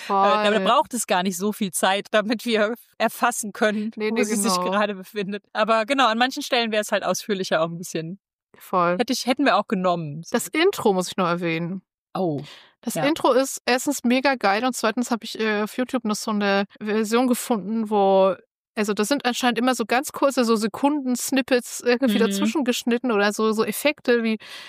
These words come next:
Speaker 1: dass da irgendwelche Charaktere teilweise durchgestrichen sind oder, oder, äh, ach, was weiß ich, also ganz viel so Foreshadowing-Sachen und so,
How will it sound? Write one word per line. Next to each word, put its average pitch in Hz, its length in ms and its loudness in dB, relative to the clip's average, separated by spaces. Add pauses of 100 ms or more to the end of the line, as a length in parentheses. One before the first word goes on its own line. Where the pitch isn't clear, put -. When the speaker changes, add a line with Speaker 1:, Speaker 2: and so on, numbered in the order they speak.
(140)
Speaker 1:
dass - 160 -4
da 233 80 0
irgendwelche 214 240 0
Charaktere 233 680 -2
teilweise 220 340 -2
durchgestrichen 233 640 -2
sind 214 180 0
oder, 190 320 2
oder, 202 360 2
äh, - 420 -4 (140)
ach, 196 120 -10
was 240 160 0
weiß 226 160 -2
ich, 247 160 0
also 208 160 0
ganz 220 180 0
viel 247 100 0
so 214 120 0
Foreshadowing-Sachen 233 1120 0
und 220 140 -6
so, 220 300 -4